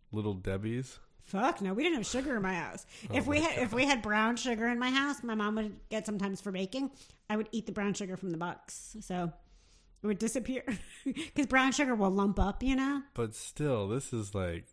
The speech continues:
Speaker 1: this is some weird, like,
Speaker 2: I didn't have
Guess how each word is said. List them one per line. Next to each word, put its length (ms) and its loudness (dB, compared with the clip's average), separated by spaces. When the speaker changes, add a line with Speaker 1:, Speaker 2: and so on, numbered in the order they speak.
Speaker 1:
this 180 -2
is 160 0
some 300 -2
weird, 320 2
like, 320 -4
Speaker 2:
I 100 6
didn't 260 2
have 340 -2